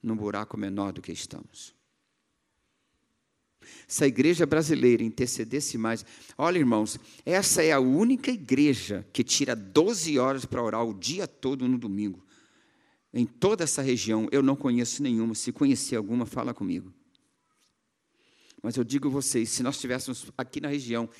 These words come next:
cinquenta igrejas, eu já sonhei com isso, em conversar com cinquenta pastores.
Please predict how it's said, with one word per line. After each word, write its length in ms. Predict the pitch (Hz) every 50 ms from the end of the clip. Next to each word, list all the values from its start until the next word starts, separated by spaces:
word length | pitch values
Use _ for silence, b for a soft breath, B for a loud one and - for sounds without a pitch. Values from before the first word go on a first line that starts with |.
| B B B
cinquenta 840 | B - - - - 180 156 - - - - 220 254 269 262 - 269
igrejas, 920 | 269 208 135 127 131 139 135 123 104 92 98 95 92 - - - - - _ _ _
eu 80 | - 180
já 120 | 185 220
sonhei 400 | 226 - - 247 226 202 185 214
com 220 | 208 - 151 127 117
isso, 340 | 117 117 113 - - - _ B B B B B B B B B B
em 180 | - 143 139 131
conversar 800 | - - - - 151 156 175 147 - - - 175 175 185 170
com 240 | - - 131 127 123
cinquenta 560 | - - - 147 135 131 - - 214 202 180
pastores. 840 | - - 120 - - - - - 131 147 131 113 104 - - - -